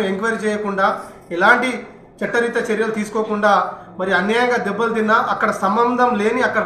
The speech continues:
రాని వ్యక్తులను అన్యాయంగా అరెస్ట్ చేసి ఈరోజు కరీంనగర్ జైలుకు తరలించడం జరిగింది. మరి గతంలో వారు కూడా అక్కడ న్యాయపరమైన చర్య చే-, చూడకుండా మరి ఎస్ఐ గారు చేసిన ఏకపక్ష ధోరణిని మేము ఖండిస్తా ఉన్నాం. సిరిసిల్ల జిల్లా కేంద్రంలో మరి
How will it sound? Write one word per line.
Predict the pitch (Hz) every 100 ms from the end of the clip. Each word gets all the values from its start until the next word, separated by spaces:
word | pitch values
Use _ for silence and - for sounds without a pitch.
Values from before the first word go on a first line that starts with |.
| 185
రాని | 220 254
వ్యక్తులను | 240 - 233 233 220 - - - -
అన్యాయంగా | 180 233 240 226
అరెస్ట్ | 214 214 226
చేసి | 220 226 220 202
ఈరోజు | 208 208 208 185 - -
కరీంనగర్ | 185 220 226 -
జైలుకు | 214 214
తరలించడం | 214 185 202 202 208 196
జరిగింది. | 196 196 196 247 - - - -
మరి | 196 214
గతంలో | 214 190 240 240 247 220 - - -
వారు | 175 196 233
కూడా | 240 240 202 202
అక్కడ | 226
న్యాయపరమైన | 214 190 214 240 240 233 226 208
చర్య | 202 233 226
చే-, | 196 185 202 175
చూడకుండా | 208 233 226 226 240 - - - - 196
మరి | 214 202
ఎస్ఐ | 202 254
గారు | 247 240 233
చేసిన | 220 220 226 196
ఏకపక్ష | 196 226 220
ధోరణిని | 208 208 220 214
మేము | 208 196
ఖండిస్తా | 185 220 220 208
ఉన్నాం. | 196 233 262 - - - -
సిరిసిల్ల | 214 254 247 247
జిల్లా | 233 233
కేంద్రంలో | 240 226 220 226 220 202 - - - 196
మరి | 202